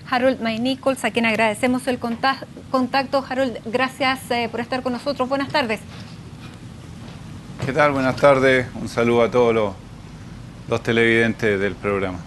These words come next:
Speaker 1: Harold, ¿qué es lo primero que tiene que ser,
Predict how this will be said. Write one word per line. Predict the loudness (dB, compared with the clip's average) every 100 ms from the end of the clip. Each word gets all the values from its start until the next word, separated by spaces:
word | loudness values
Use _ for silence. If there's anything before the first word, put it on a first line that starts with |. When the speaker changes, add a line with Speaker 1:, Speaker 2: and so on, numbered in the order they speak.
| -16 -16 -16 -2
Speaker 1:
Harold, | 0 0 -2
¿qué | -2
es | -2
lo | -2
primero | 0 0 2 0 -2
que |
tiene | -2 0 0
que | -2
ser, | -4 2 4 4